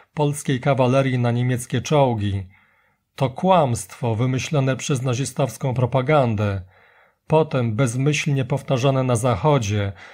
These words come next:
oraz przez władze komunistyczne. W tysiąc dziewięćset trzydziestym dziewiątym roku, na początku wojny,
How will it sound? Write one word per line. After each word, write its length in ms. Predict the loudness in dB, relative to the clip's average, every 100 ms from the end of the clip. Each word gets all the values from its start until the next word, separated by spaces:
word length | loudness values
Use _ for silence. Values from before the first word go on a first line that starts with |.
| -12 -4
oraz 300 | 0 0 -4
przez 300 | -6 -4 -2
władze 360 | 0 0 0
komunistyczne. 1040 | -2 -2 0 -2 -2 -4 -4 -4 -4 -4 -6 -14 _ _ _ _ _ _ _ _ _ _ _ _
W 120 | -8
tysiąc 340 | -6 -2 -2 -2
dziewięćset 440 | -2 0 -2 -4
trzydziestym 480 | -4 -2 -2 0 -2
dziewiątym 520 | 2 2 0 0 2
roku, 360 | 2 2 0 -2
na 120 | -2
początku 560 | -2 -2 -4 -2 -4
wojny, 540 | 0 2 2 0 0